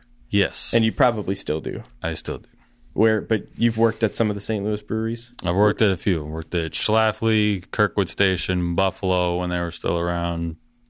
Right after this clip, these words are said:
Speaker 1: Second Shift, uh, Six Mile Bridge, O'Fallon, Missouri Beer Company.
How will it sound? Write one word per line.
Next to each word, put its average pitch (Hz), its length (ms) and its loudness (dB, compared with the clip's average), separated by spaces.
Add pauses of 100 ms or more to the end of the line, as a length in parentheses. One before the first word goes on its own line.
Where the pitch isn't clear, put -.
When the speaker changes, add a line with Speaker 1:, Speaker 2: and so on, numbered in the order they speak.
(320)
Speaker 1:
Second 92 440 0
Shift, - 640 -2 (100)
uh, - 600 -8 (100)
Six - 400 -4
Mile 90 220 0
Bridge, 85 720 -2
O'Fallon, 82 720 -4 (1400)
Missouri 87 320 0
Beer 87 240 0
Company. 85 560 -2